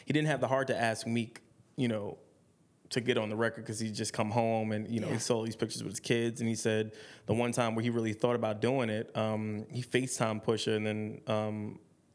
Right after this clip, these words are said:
Speaker 1: he was with his kid and he was like, "Uh, I'll, I'll holler at you later, man. Like, I'll, <laughs> I'll talk to you later." <laughs> So you can tell that they, they have a tight bond.
Speaker 2: Yeah.
Speaker 1: Do I, do I think that, um, while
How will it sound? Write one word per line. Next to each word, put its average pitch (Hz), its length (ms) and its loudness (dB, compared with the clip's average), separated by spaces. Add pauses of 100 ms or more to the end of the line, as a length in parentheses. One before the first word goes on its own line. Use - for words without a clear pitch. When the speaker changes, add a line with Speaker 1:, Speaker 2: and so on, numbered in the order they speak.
(220)
Speaker 1:
he 123 160 0
was 110 120 -4
with 117 120 -2
his 104 100 -6
kid 123 200 2
and 113 80 -6
he 113 60 -2
was 113 100 -6
like, 107 160 -4
"Uh, 117 360 0 (560)
I'll, - 160 0
I'll 104 120 2
holler 127 180 2
at 120 100 -6
you 117 60 2
later, 113 200 -2
man. 73 180 -8
Like, 92 120 -2
I'll, 208 480 2
<laughs> 180 60 2
I'll 127 80 2
talk 202 200 2
to 156 60 4
you 147 60 2
later." 107 200 0 (100)
<laughs> - 420 -2
So 135 480 2 (840)
you 170 140 2
can 202 140 4
tell 208 180 2
that 165 100 0
they, 147 180 2
they 127 120 0
have 131 100 2
a 117 60 -4
tight 117 260 2
bond. 110 440 -2
Speaker 2:
Yeah. - 180 -4 (760)
Speaker 1:
Do 131 160 4
I, 147 100 4
do 135 200 2
I 143 80 4
think 151 280 0
that, 127 280 2
um, 110 680 0
while 117 760 2